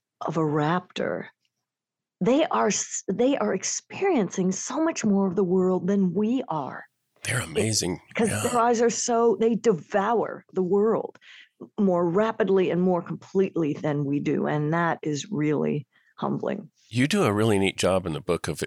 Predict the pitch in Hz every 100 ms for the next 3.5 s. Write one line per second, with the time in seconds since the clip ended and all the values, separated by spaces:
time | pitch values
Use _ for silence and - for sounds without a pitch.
0 | - - - - 101 98 101 73 67 -
1 | - - - 95 92 90 - 95 90 85
2 | 80 80 69 - 76 73 73 73 - -
3 | - 104 92 87 78